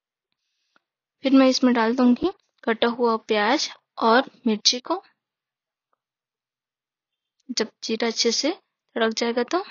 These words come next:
देखिए इस तरीके से प्याज मिर्ची को डाल करके इसको चम्मच की मदद से चम्मच चलाते हुए अच्छे से फ्राई करेंगे।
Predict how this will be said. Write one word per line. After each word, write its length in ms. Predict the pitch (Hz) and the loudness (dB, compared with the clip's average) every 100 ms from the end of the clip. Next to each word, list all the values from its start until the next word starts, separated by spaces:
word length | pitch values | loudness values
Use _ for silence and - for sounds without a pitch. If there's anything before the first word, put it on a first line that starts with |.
| - _ - | -18 _ -6
देखिए 300 | 233 214 302 | -6 -4 -2
इस 160 | 254 - | -2 -4
तरीके 280 | 233 226 240 | -10 -8 -6
से 180 | 285 359 _ _ _ _ _ _ _ _ _ _ _ _ _ _ _ _ _ _ _ _ | -6 -8 _ _ _ _ _ _ _ _ _ _ _ _ _ _ _ _ _ _ _ _
प्याज 240 | 240 220 240 | -2 -2 0
मिर्ची 340 | 233 226 247 | 0 0 -6
को 160 | - 233 | -2 -2
डाल 260 | 220 220 | 0 -4
करके 400 | 233 233 254 269 - | -4 -6 -4 -4 -2
इसको 320 | 226 - 247 | -4 -2 -2
चम्मच 380 | 240 214 233 - | -2 -2 -2 -2
की 100 | 233 | -2
मदद 260 | 233 233 233 | -2 -2 -4
से 300 | - 294 381 _ _ _ _ _ _ _ - | -2 -4 -4 _ _ _ _ _ _ _ -4
चम्मच 280 | 233 226 240 | 0 2 2
चलाते 400 | - 226 - 240 | 2 -2 -8 -8
हुए 200 | 247 233 | -6 -10
अच्छे 240 | 214 - | -8 -6
से 140 | 240 254 | -6 -8
फ्राई 260 | - 226 | -6 -8
करेंगे। 420 | 233 240 247 277 | -6 -2 0 0